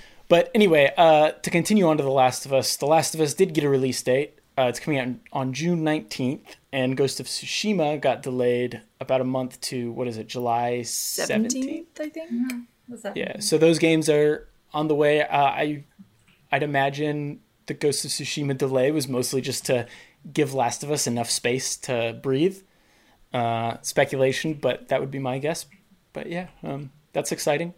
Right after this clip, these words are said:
Speaker 2: Mm-hmm.
Speaker 1: I was worried. I figured those games, or I figured Last of Us Two wasn't gonna come out until, like, fall.
Speaker 2: Yeah. Oh, yeah, I think we were throwing around August,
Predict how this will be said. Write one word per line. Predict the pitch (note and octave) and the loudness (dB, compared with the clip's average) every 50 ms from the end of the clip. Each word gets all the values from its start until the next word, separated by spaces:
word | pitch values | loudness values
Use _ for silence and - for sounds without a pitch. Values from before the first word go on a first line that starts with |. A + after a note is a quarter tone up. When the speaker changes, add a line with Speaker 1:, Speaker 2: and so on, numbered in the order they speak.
| _ - | _ -2
Speaker 2:
Mm-hmm. | A3+ A3+ B3+ B3+ | -2 0 2 2
Speaker 1:
I | D3+ | 2
was | D#3+ D#3+ C#3+ | 0 0 0
worried. | C#3+ D3 D3 D#3+ D#3+ - _ _ _ _ - - _ _ _ _ - - | 0 0 0 0 -2 -6 _ _ _ _ -20 -20 _ _ _ _ -12 -12
I | C#3 | -8
figured | - D#3 D3 D3 D3 C#3+ C#3+ C#3+ - | -4 -4 -2 0 0 -2 -2 -2 -2
those | D3 C#3+ C3+ C3 | -2 -2 -2 -2
games, | D3 C#3 C#3 C#3 C#3+ C#3+ C#3 - - - - - D3+ - | -4 -2 -2 -2 -4 -4 -4 -6 -6 -8 -10 -12 -4 0
or | D3 C#3+ | 0 0
I | |
figured | C#3 D3+ D#3 D3+ D3 | 2 0 0 2 2
Last | C#3+ C#3+ C#3+ C3+ - | 2 2 0 0 -2
of | D3+ | -6
Us | C3+ - | -6 -6
Two | - D#3 D3+ | -4 -4 -2
wasn't | D3+ C#3+ C#3+ C#3+ | -2 -2 -2 -4
gonna | C#3+ C3+ | -6 -8
come | - C#3+ C#3 | -8 -6 -6
out | C3+ C3+ C3+ | -6 -6 -6
until, | C3 - D3+ C#3 | -8 -8 -6 -6
like, | C3+ C3 C3 - - | -4 -6 -6 -8 -10
fall. | - - B2 A#2+ B2 C3+ C#3+ - - - - - - - - - | -4 -2 0 0 0 0 -2 -6 -12 -20 -20 -20 -20 -20 -14 -4
Speaker 2:
Yeah. | - G3+ G3+ G3+ - - _ - _ _ _ _ - - | -2 -2 -2 -2 -4 -16 _ -20 _ _ _ _ -6 -4
Oh, | G3+ | -4
yeah, | F#3+ E3+ G3+ G#3 F#3 F#3+ | -2 0 0 2 2 0
I | G3 | 0
think | - A3 A3+ | 2 4 4
we | A3 | 4
were | G3 F3+ | 2 2
throwing | - F3 F3 - | -2 0 0 0
around | F3 E3+ E3 E3 - - | 0 0 -4 -4 -4 -4
August, | G3 G3+ G3 F3 F3 - - - - | -4 -2 -2 -4 -6 -6 -8 -8 -12